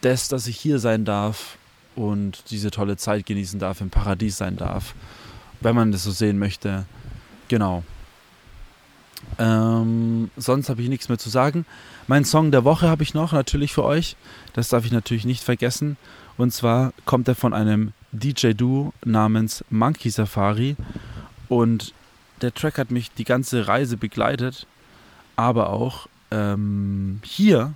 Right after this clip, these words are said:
tatsächlich viel. Und der Track heißt Kami. Den packe ich euch in die Shownotes. Jetzt mache ich den Podcast fertig.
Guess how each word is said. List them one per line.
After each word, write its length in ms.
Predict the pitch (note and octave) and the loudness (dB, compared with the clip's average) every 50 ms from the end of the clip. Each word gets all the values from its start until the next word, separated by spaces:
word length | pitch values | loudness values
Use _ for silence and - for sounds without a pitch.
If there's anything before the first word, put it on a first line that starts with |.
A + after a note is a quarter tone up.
| - _ | -10 _
tatsächlich 580 | - G2+ - - - G2+ G#2 - A2+ B2+ B2 - | -10 -10 -8 -6 -8 -8 -8 -8 -10 -10 -10 -12
viel. 340 | - - A2+ A#2+ C3+ D3 - - - - - - - - - - - - - - _ - | -8 -6 -6 -4 -4 -6 -8 -12 -14 -16 -18 -16 -16 -18 -18 -18 -20 -20 -20 -20 _ -2
Und 120 | A#2+ A2+ | 0 2
der 200 | A#2+ A#2 A#2+ G2 | 2 2 2 0
Track 260 | - - C3+ A#2+ - | 2 0 0 2 2
heißt 360 | B2 G#2+ G#2 - - - - - | 0 0 0 -2 -4 -8 -10 0
Kami. 600 | - - B2+ A#2+ B2 B2+ G#2+ G2+ G2 A2 C3+ C3+ - - - - - - - - - | 2 2 4 4 2 2 2 2 0 0 0 -2 -4 -6 -8 -12 -18 -20 -12 -2 0
Den 180 | B2 A#2+ B2+ | 2 2 2
packe 240 | - - E3 D#3+ D#3 | 0 0 -2 -2 0
ich 100 | C3 C#3 | -2 0
euch 160 | B2 A#2 A2 | 0 0 0
in 80 | A#2+ A#2 | -2 -2
die 80 | A2 | -4
Shownotes. 680 | G#2 - - C#3+ C#3 B2 G#2+ G2+ A2+ B2 B2 - - - - - - - - - - - - | -4 -4 -2 -2 0 0 0 -2 -4 -4 -6 -10 -14 -18 -20 -20 -20 -20 -20 -20 -20 -12 -10
Jetzt 140 | B2 - D3+ | -8 -4 -2
mache 160 | D#3+ D3 C3 | 0 0 0
ich 60 | - | 0
den 120 | - A2+ | -2 -2
Podcast 500 | - - D#3 - - - - A2+ G#2 - | -2 -2 -6 -6 -4 -4 -4 -4 -4 -6
fertig. 520 | - - B2+ A2+ G#2 G2+ G#2+ G#2+ - - | -6 -6 -6 -6 -4 -6 -8 -10 -12 -18